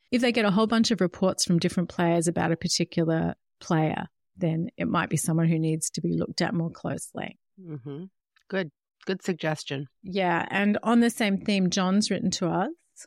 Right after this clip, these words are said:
Speaker 1: John also says that you should file a recorder form. The sponsoring district, and I guess this is in the U S, will have someone serving as a recorder.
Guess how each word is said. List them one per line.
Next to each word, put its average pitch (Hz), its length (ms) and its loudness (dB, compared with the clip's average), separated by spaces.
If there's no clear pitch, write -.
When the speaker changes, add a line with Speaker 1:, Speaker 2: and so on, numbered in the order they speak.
Speaker 1:
John 208 260 4
also 190 260 4
says 170 260 2
that - 120 2
you 185 60 2
should 180 260 0
file 170 240 4
a 170 80 4
recorder 165 440 2
form. 160 440 -2
The 175 80 2
sponsoring 202 580 2
district, - 480 0
and 175 80 4
I 156 60 2
guess 165 200 2
this 165 200 2
is 170 100 0
in 160 140 2
the 160 80 2
U 160 220 2
S, - 280 -2
will 185 100 2
have 170 200 0
someone 208 440 4
serving 165 360 0
as 156 120 0
a - 60 -2
recorder. 233 720 2